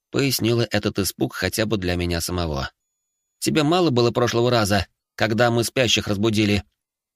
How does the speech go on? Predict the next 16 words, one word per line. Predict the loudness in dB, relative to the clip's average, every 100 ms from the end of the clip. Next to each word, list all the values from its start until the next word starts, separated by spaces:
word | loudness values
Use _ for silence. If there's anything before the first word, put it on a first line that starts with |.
| _ _ 0
"Так | 0
мы | 2 0
ж | 2
без | 0 2
тебя", | 0 2 2 0 -8 _ _ -2
это | 0 0
с | 2
тобой, | 2 4 4 2 -2 -8
что | -2 2
ни | 2
делай, | 2 2 4 0
в | -4
какую-то | -8 -2 0 2
непонятную | 0 0 2 0 0 -2
хрень | 0 0 2
вляпаешься. | 2 2 0 0 2 0